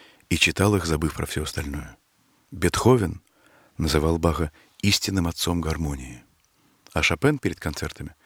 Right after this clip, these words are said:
чтобы прийти в правильное состояние, запирался и часами играл его музыку. Рихард Вагнер сказал:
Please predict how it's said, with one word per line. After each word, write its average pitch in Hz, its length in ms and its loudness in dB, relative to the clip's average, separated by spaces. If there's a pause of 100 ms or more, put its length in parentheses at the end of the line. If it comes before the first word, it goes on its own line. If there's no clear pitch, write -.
(340)
чтобы 80 260 -2
прийти - 280 -4
в - 80 -10
правильное 73 380 0
состояние, 117 640 0 (500)
запирался 78 840 0
и 76 80 -8
часами 73 500 -2
играл 69 200 -6
его 69 220 -8
музыку. 76 400 -6 (600)
Рихард 90 360 -2
Вагнер 95 280 4
сказал: 80 420 -2